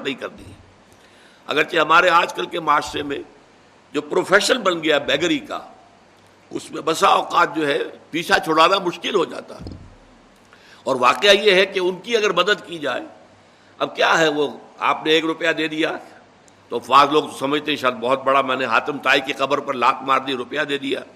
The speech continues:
لیکن یہ تو اصل میں institution of beggary کو آپ نے سپورٹ کیا۔ لیکن یہاں بھی آپ معذرت کریں،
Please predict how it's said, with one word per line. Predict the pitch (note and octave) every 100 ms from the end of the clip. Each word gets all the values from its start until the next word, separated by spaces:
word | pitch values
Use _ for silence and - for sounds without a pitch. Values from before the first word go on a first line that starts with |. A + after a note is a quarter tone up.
| - - - - - -
لیکن | - G#3+
یہ | A3+ A3
تو | F3+
اصل | E3+ F3
میں | F3+ F#3
institution | - D#3 - F3 G3 F3+
of | A#2 C#3
beggary | E3+ G#3+ G3+
کو | E3
آپ | C3+ -
نے |
سپورٹ | F3 E3+ - F3 -
کیا۔ | A#2 - - _ _ _ _ _ - _ _ _ -
لیکن | - G#3
یہاں | B3 B3+ C4+
بھی | B3+ B3 - - - _ _ _ -
آپ | C#3 F#3 F#3+
معذرت | F3 F3 F#3 G3+ -
کریں، | E3+ E3+ F3